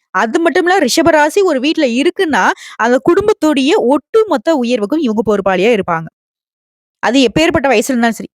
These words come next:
சின்ன பிள்ளையாக இருந்தாலும் சரி, வீட்டுல நடக்கக்கூடிய நல்லதுக்கும் கெட்டதுக்கும் இவங்க தான் பொறுப்பேத்து நிப்பாங்க.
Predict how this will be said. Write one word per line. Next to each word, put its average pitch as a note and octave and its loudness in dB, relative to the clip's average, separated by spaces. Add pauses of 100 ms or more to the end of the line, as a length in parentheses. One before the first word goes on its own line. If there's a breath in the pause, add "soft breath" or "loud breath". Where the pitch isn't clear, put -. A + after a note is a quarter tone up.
(600)
சின்ன F4+ 2
பிள்ளையாக C#4+ 2
இருந்தாலும் A#3 -2
சரி, C4+ 0
வீட்டுல D#4 0
நடக்கக்கூடிய A#3 0
நல்லதுக்கும் A3+ 0
கெட்டதுக்கும் A3 -2
இவங்க G3+ -2
தான் C#4 -2
பொறுப்பேத்து G3+ -2
நிப்பாங்க. F3 -4